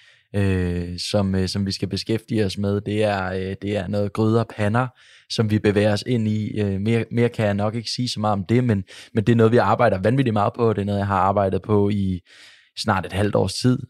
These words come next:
øh, og, og det bliver pissefedt. Øh,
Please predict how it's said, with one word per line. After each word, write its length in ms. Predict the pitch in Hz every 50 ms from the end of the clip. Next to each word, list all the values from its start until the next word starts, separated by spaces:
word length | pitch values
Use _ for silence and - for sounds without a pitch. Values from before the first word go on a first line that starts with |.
| _ - -
øh, 580 | 113 110 110 107 101 101 98 98 98 98 101 - -
og, 180 | 101 98 95
og 180 | 90 - - -
det 140 | 95 98 -
bliver 380 | 85 73 60 53 50 - - - - - _ _ _ _ _ -
pissefedt. 500 | 120 113 107 101 - - - - - - - _ _ - - -
Øh, 100 | -